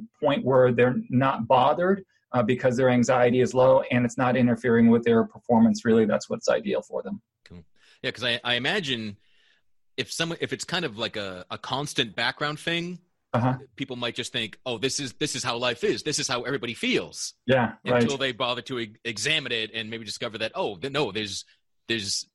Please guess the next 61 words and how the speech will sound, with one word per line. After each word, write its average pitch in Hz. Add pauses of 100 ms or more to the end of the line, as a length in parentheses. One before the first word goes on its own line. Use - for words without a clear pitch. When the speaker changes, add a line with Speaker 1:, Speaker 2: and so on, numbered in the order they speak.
Speaker 2:
there's 113
an 123
agitated 131
state. 120
There's 104
this -
level 113
of 98
stress -
or 104
nervousness 113
that's 110 (180)
kind 139
of 113
always 131
here 170
that 101
doesn't 113
have 160
to 90
be 82
here. - (280)
Speaker 1:
Right. 120 (320)
Yeah, 143
it's, 135
it's 143
interesting, 139
uh, 127
and 131
this 139
go-, 147
kind 131
of 120
ties 123
back 123
to, 120
to -
biofeedback. 120
You 127
know, 123
sometimes 147
I 120
ask 123
people 135
to, 123
to -
rate 135
themselves 123
on 123
that 117
scale, 156
and 139
they 139
say, 135
"Oh, 151
I'm 135
at 131
a -
two 135
or 123
three." 139